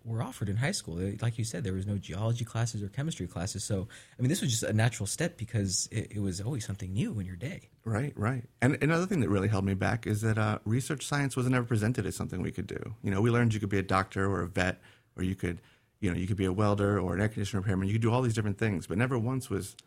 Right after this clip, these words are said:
Speaker 2: "Oh, you can be a research scientist, and these are the steps you need to get there."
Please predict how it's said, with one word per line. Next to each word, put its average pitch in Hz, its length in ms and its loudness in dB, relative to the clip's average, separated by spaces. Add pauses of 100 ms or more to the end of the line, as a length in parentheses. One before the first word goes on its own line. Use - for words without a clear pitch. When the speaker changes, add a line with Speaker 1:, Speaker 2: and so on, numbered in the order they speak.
(420)
Speaker 2:
"Oh, 160 140 4
you 135 120 0
can 104 140 2
be 107 100 4
a 107 60 4
research 127 340 0
scientist, 90 400 -2
and 92 140 0
these 107 180 0
are 101 40 -4
the 98 100 -4
steps - 320 -6
you 95 60 -6
need 85 120 -4
to - 60 -12
get 87 200 -6
there." - 300 -10